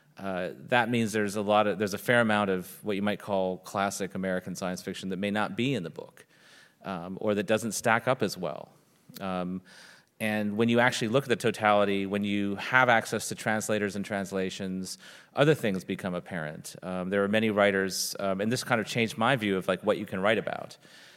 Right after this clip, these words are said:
uh, to some degree. I, I would still feel like anybody can write about anything from a s-, if they have the right perspective and the right skill set and everything else. But,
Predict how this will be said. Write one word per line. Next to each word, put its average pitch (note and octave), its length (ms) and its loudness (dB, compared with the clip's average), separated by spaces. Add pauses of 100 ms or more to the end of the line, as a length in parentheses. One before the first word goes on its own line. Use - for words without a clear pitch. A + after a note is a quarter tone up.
(180)
uh, F2 280 -4 (120)
to A2 140 -6
some D#3+ 180 2
degree. E2+ 240 2
I, G#2 220 6
I - 20 10
would B2 160 0
still F3 240 2
feel C3 200 2
like F#2+ 260 4
anybody A#2+ 320 2
can A2+ 120 -4
write A2 120 6
about G2 160 6
anything G#2 580 0 (140)
from G2+ 260 -2
a F#2 60 -2
s-, - 180 -10
if A2+ 140 -4
they G2+ 100 2
have G#2 160 4
the G#2 80 4
right G2+ 160 4
perspective G2+ 480 -2
and F#2+ 80 -4
the F#2 60 -4
right F#2 180 -2
skill G#2 260 -2
set F2+ 280 -4
and - 40 -12
everything F2 300 -10
else. G#2+ 340 -6
But, F2+ 220 -2